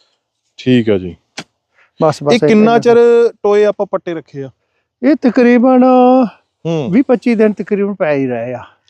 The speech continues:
Speaker 1: ਅੱਛਾ ਜੀ।
Speaker 2: ਟੋਏ ਪੱਟ ਕੇ ਵੀ।
Speaker 1: ਅੱਛਾ ਜੀ,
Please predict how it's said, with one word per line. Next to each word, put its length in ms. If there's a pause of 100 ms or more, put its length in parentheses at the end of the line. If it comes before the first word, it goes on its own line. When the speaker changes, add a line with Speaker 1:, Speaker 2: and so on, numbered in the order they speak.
Speaker 1:
ਅੱਛਾ 240
ਜੀ। 280 (840)
Speaker 2:
ਟੋਏ 160
ਪੱਟ 280
ਕੇ 200
ਵੀ। 180 (360)
Speaker 1:
ਅੱਛਾ 260
ਜੀ, 260